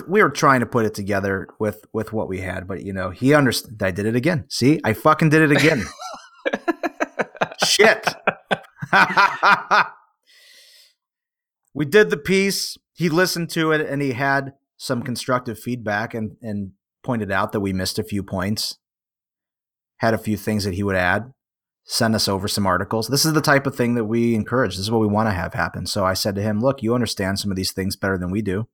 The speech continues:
Speaker 1: Why don't you come on and talk to us about it?"
Speaker 2: Right. And he's listened to a handful of podcasts that are deep dives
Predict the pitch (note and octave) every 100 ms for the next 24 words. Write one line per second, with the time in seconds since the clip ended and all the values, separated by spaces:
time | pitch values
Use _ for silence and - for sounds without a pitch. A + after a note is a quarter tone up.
0 | _ F#2+ F#2+ - - A2 A2 G#2+ B2+ C3+
1 | G2+ F2+ F2 - - _ _ _ _ _
2 | _ _ _ _ _ - C#3+ A#2+ C3 B2+
3 | C3+ C3+ D3+ C3+ D3 D3 D3 C3 C#3 B2+
4 | A#2+ A#2 A2+ - A#2+ G#2 B2+ A#2+ B2+ A#2+
5 | B2 A#2 G#2 A2 G#2+ - A2+ G#2 G2+ B2
6 | - A2+ G#2+ G2+ -